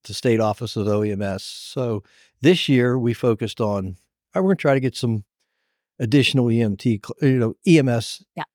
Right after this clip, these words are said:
Speaker 1: type
Speaker 2: Yeah.
Speaker 1: classes." So
Speaker 2: Yeah. So for our listeners that, um, don't know, so we have s-,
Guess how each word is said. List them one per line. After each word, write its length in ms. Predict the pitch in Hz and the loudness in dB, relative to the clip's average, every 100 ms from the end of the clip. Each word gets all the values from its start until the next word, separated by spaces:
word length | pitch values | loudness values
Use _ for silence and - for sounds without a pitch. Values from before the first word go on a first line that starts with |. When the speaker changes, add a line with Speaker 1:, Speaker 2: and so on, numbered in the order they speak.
| _ | _
Speaker 1:
type 160 | 117 101 | -4 -4
Speaker 2:
Yeah. 60 | |
Speaker 1:
classes." 500 | 90 85 90 - - _ _ | -4 -6 -8 -14 -20 _ _
So 420 | - 143 131 117 _ _ _ _ _ _ _ _ _ _ _ - | 2 2 2 -2 _ _ _ _ _ _ _ _ _ _ _ -6
Speaker 2:
Yeah. 80 | 214 | -4
So 180 | 226 | -2
for 120 | 214 202 | 2 2
our 120 | 208 | 4
listeners 460 | 233 - 214 196 | 0 0 -2 -2
that, 260 | 185 175 - 180 190 | 0 0 0 -6 -4
um, 220 | 170 170 | -2 0
don't 180 | 175 175 | 0 0
know, 120 | 175 | -2
so 120 | 190 | 0
we 140 | 196 | 0
have 160 | 233 202 | 2 2
s-, 120 | - | 0